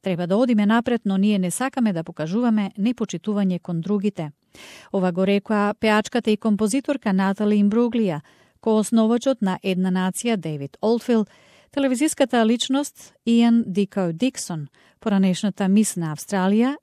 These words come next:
Рене Арис и актерката Ники Уент. Тие се подготвуваат да ја посетат абориџанска Австралија,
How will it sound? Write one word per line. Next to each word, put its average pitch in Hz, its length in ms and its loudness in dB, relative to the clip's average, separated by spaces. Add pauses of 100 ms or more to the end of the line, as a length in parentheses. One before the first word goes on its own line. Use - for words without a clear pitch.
Рене 170 420 -2
Арис 220 500 0 (300)
и 277 100 0
актерката 240 720 -2
Ники 202 380 0
Уент. 175 480 -2 (600)
Тие 220 180 4
се 226 160 -2
подготвуваат 233 800 0
да 202 80 2
ја 190 160 2
посетат 254 540 0 (100)
абориџанска 214 800 0
Австралија, 196 680 -2